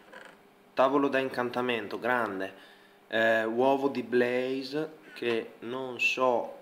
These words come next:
qual è, ma penso che sia quello giallo. Comunque, ah, di qua c'è un'altra cosa.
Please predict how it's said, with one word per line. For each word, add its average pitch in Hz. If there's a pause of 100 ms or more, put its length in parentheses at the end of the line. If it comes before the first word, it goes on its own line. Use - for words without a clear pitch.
qual 123
è, 107
ma 107
penso 113
che 110
sia 113
quello 113
giallo. 90 (500)
Comunque, 110 (320)
ah, 127
di 107
qua 139
c'è 143
un'altra 123
cosa. 92